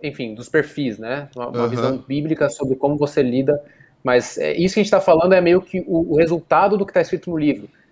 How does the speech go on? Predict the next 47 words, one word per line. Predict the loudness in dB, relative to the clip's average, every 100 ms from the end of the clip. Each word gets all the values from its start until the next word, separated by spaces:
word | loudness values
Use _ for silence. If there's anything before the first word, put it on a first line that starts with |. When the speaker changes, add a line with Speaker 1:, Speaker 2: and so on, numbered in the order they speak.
| -12
Speaker 1:
Porque | -2 0
o |
que | 4
eu |
acredito | 2 2 -2 -2
é |
que | -2 -2
no | -4
livro | -2 -4 -4 -8
eu, | -6 -4
eu | -4
trago | 0 0
uma | 0 0
cosmovisão. | 0 0 -2 0 0 0 -6 _ _ _ _ -6
A | -4
partir | 0 -2 0 2
dessa | 2 2 0
cosmovisão | 0 -2 -4 -4 -6
se | 0
abre | 4 4 2
um | 0
mundo | -2 -2 -8 -14
de | -8
possibilidades, | -8 -8 -6 -2 -2 -4 -14 _ _ -6
né? | 0 0 0
Uma | 0 2
vez | 2 2
superado | 2 4 6 6 2
esse | -2
debate, | -2 0 2 0
quem | -6 -8
tá | -8
certo, | -2 -4 -4
quem | -8
tá |
errado, | -6 0 2 4
a | 0
gente | -2 -6
vê | -6
diferentes | -2 -2 -2
caminhos | -2 -4 -2 -6 -4
e | -2
aí |
dá | 0 0
pra | -2
entrar | -4 -4
neles. | -2 -2 -4 _